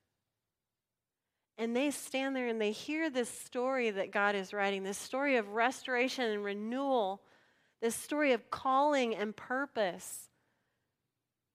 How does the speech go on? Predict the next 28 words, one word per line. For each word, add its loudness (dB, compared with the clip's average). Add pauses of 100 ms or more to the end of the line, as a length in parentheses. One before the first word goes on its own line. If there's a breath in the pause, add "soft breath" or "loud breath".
(140)
And -4
they 4
all 4
begin 0
to -6
cry. -10 (1500)
They 0
realize, 2
"We're -2
part -8
of -2
this. -2 (300 soft breath)
This -2
is 0
our 6
story." -2 (380 soft breath)
And 2
so 2
they 4
go 4
and 2
they 2
have 2
this -2
feast -2
where 0
they 2
celebrate 2